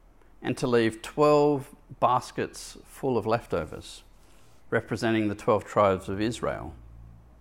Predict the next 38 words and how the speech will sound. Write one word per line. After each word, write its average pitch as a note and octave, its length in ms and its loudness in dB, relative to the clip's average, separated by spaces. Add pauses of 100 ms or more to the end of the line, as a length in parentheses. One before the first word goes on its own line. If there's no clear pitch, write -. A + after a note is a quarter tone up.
(1300)
But - 320 2 (300)
the E3 100 0
big E3+ 360 -2
thing G#3 200 2
is E3 140 4
not D#3 320 4
the C3 60 2
miracle D3 460 2
so - 200 -6
much F2+ 320 -6
as A2 160 -4
what - 320 4 (840)
<clears throat> - 920 -4
Jesus A#2+ 460 0
offers, A#2+ 400 0
which A#2 200 -4
is - 80 -2
something C3+ 420 0
beyond A#2+ 380 4
normal A#2 280 4
food, G#2 420 -2
because A2+ 300 -6
Jesus D3 440 -2
is F#3+ 80 -10
offering - 360 -4
something A2+ 320 -4
eternal. G#2+ 600 -8 (760)
He's C3+ 140 -2
showing D#3+ 380 6
that C#3+ 140 2
he C#3+ 360 2
is D3 200 -2
the C3 120 -6
source C3+ 420 -2
of G#2 140 -6
life. B2 320 0
He B2+ 120 2
is A#2+ 200 0